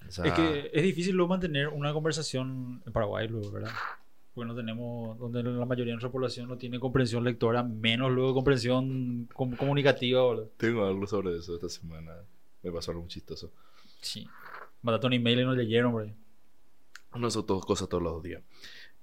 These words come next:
Speaker 1: Em, veo un pronóstico. ¿Viste el calor que tuvimos estos últimos quince días?
Speaker 2: Del
Speaker 1: Estuve
Speaker 2: azul.
Speaker 1: así.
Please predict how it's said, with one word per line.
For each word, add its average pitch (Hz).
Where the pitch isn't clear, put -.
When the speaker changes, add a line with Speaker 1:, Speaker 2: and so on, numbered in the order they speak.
Speaker 1:
Em, 101
veo 123
un 147
pronóstico. 127
¿Viste 151
el 233
calor 120
que 127
tuvimos 110
estos 110
últimos 107
quince 110
días? 87
Speaker 2:
Del 117
Speaker 1:
Estuve 98
Speaker 2:
azul. -
Speaker 1:
así. 87